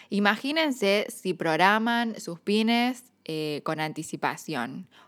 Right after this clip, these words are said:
¿Cuánto tiempo ganarían? Oh my God. Bueno, este curso todavía no tiene nombre. Viste que a mí me gusta ponerle nombre a las cosas. Y bueno, a ver, un curso tan potente hay que ponerle nombre, ¿no?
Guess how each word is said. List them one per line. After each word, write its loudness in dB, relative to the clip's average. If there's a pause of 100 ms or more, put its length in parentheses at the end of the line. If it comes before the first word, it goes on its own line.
(100)
¿Cuánto 4
tiempo 2
ganarían? -2 (100)
Oh 6 (100)
my 4
God. 4 (400)
Bueno, 4
este 0
curso 0
todavía 6
no 6
tiene 2
nombre. 4
Viste 2
que 4
a 6
mí 0
me 0
gusta -2
ponerle 0
nombre -4 (320)
a -4
las -10
cosas. 0 (120)
Y -6
bueno, 0 (480)
a 0
ver, 2
un -6
curso 2
tan 0
potente 0
hay 2
que 0
ponerle -2
nombre, 0
¿no? -4